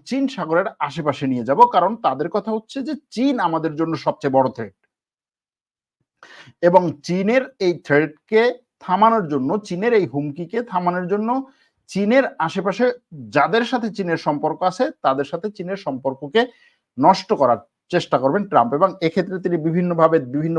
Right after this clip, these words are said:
ফোন দিয়ে আটাইন, এটা এর আগেও দেখা গেছে। যে কারণে রাশিয়াকে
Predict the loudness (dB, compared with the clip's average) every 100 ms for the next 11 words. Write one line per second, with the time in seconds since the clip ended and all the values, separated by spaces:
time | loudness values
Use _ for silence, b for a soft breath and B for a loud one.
0 | -2 -2 4 6 6 2 0 0 2 2
1 | 2 2 0 -2 -10 -18 -20 _ _ b
2 | _ _ _ 6 10 10 8 8 6 6
3 | 2 2